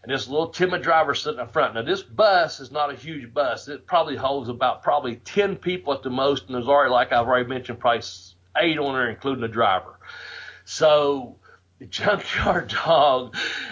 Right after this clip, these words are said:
and Don Muraco, they've been back there and they're hammering beers. They've probably been hammering since, you know, they had photo shoots and this and that. Jake Roberts whispers in my ear, "Bobby."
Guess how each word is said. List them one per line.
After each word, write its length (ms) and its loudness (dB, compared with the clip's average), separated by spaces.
and 220 0
Don 300 2
Muraco, 520 2
they've 120 -4
been 300 -6
back 240 0
there 100 -2
and 100 -6
they're 200 -2
hammering 520 0
beers. 280 2
They've 160 0
probably 280 0
been 80 -8
hammering 400 0
since, 340 -6
you 100 0
know, 60 0
they 60 6
had 260 0
photo 340 4
shoots 420 0
and 100 -4
this 100 -4
and 80 -10
that. 200 -4
Jake 280 0
Roberts 400 2
whispers 240 -2
in 40 -16
my 120 -8
ear, 200 -4
"Bobby." 840 0